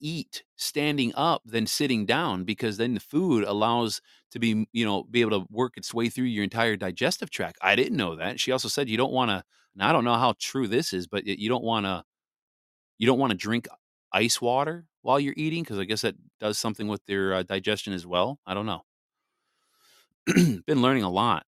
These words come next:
Been learning a lot. Also, also, one thing. Uh, oh, somebody was asking about the link for Destry's Rumble interview last night.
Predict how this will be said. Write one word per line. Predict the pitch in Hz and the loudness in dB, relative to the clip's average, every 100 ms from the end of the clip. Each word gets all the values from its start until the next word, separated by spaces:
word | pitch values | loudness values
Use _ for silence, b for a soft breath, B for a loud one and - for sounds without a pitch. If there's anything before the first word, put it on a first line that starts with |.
| _ _ | _ _
Been | 95 92 | -6 -2
learning | 120 156 147 | 0 2 0
a | |
lot. | 113 117 - _ b | 0 0 -2 _ b
Also, | - 180 226 - 175 78 - _ _ _ _ _ _ _ _ _ _ - | 8 10 8 8 6 6 0 _ _ _ _ _ _ _ _ _ _ -4
also, | 120 151 160 127 | 4 4 6 2
one | 82 98 113 135 | 0 -2 0 2
thing. | 147 127 85 b b 117 | 4 2 2 b b 2
Uh, | 117 | 6
oh, | 135 | 4
somebody | 107 143 147 | 4 2 2
was | 127 | 4
asking | 120 131 - 107 | 6 4 2 -2
about | 98 104 98 | 2 2 2
the | 98 | -2
link | 104 127 - | 0 -2 -2
for | 107 | -6
Destry's | 101 110 - 110 95 | -2 -2 -2 -4 -2
Rumble | 101 107 117 | 0 0 0
interview | 113 120 120 131 139 | 0 -2 0 0 2
last | 135 135 - | 2 2 0
night. | 143 143 | -4 -6